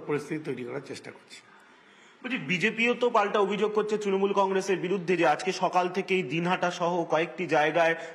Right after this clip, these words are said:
Speaker 2: তাদের পোলিং এজেন্টদের ঢুকতে দেওয়া হচ্ছে না।
Speaker 1: এটা সম্পূর্ণ মিথ্যা কথা। পোলিং এজেন্টদের ঢুকতে দেওয়া হচ্ছে না, এটা সম্পূর্ণ মিথ্যা কথা। বিজেপি অনেক বুধেই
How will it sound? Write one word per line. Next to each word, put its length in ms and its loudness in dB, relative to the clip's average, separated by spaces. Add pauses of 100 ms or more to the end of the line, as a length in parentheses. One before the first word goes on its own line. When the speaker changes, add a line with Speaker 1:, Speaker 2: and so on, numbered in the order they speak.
Speaker 2:
তাদের 360 2
পোলিং 300 2
এজেন্টদের 420 0
ঢুকতে 300 -4
দেওয়া 200 4
হচ্ছে 280 -4
না। 120 -6 (640)
Speaker 1:
এটা 140 -8
সম্পূর্ণ 380 -2
মিথ্যা 320 -4
কথা। 280 -16 (840)
পোলিং 320 -2
এজেন্টদের 500 -2
ঢুকতে 280 -6
দেওয়া 200 0
হচ্ছে 180 -4
না, 100 -6
এটা 100 -10
সম্পূর্ণ 360 -8
মিথ্যা 340 -10
কথা। 180 -14
বিজেপি 400 -8
অনেক 400 -4
বুধেই 400 -4